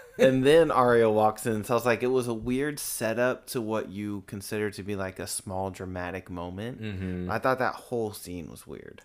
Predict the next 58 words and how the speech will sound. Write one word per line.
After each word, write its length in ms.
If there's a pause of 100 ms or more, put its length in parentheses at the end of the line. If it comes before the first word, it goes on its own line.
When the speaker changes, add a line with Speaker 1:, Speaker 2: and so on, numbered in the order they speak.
Speaker 2:
Yeah, 540
it 240
was 260
a 60
little. 260
I 80
guess 220
they're 100
just 180
like, 220
"Oh, 80
hey, 320 (180)
here's 280
Mona." 360
'Cause 160
I 100
think, 360 (560)
kinda 260
like 180
we 60
talked 240
about 80
in 60
the 80
first 200
Speaker 1:
Yeah. 200
Speaker 2:
episode, 240
where 100
Hannah 320
might 260
not 200
exactly 440
know 120
what 100
to 100
do 160
with 400
Mona 640
anymore. 440
The 100
show 260
might 220
not 180
either, 320
'cause 300
she's 180
back 300
with 120
her 120
old 220
crew. 460
And 180
Speaker 1:
Yeah. 340
Speaker 2:
where 140
does 160
her 200
new 240
little 500